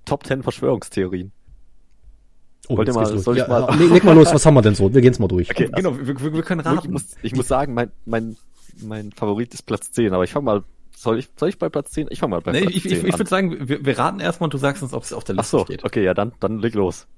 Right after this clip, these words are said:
Speaker 2: Mm.
Speaker 3: Die Mondlandung?
Speaker 1: Ja.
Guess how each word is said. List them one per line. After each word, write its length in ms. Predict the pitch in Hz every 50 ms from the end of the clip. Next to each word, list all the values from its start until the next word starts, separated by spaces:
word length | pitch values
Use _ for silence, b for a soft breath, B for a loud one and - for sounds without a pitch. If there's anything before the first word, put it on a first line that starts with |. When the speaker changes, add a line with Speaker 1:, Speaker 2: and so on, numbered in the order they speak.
| - - -
Speaker 2:
Mm. 1400 | - 131 127 123 123 123 123 120 120 120 120 120 120 120 123 123 123 123 123 123 123 120 120 120 120 120 120 117 - - - - 82 82 - - - - -
Speaker 3:
Die 160 | 190 165 - 113
Mondlandung? 580 | 110 117 131 135 - 156 160 165 185 226 - - - - - - _ _ _ _ _ -
Speaker 1:
Ja. 200 | 87 87 -